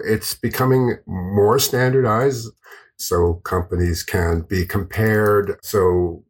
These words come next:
progress can be gauged, and greenwashing can be avoided.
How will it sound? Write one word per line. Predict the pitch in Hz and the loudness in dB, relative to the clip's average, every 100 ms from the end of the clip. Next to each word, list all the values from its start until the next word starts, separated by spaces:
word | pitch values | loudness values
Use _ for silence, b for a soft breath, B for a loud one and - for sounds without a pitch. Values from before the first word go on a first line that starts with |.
| - | -6
progress | - 101 101 104 95 - | 0 2 2 2 0 -2
can | 104 90 | -2 -2
be | 90 | -2
gauged, | 87 107 101 101 85 - - - | 0 2 2 2 -4 -8 -12 -6
and | 90 85 82 82 - - _ _ b b b - | -2 0 -2 -4 -10 -20 _ _ b b b -6
greenwashing | 101 95 85 85 - 85 | -2 0 0 0 -2 -2
can | 85 | -2
be | 85 87 | -2 -2
avoided. | 78 85 90 - | -2 -2 0 -2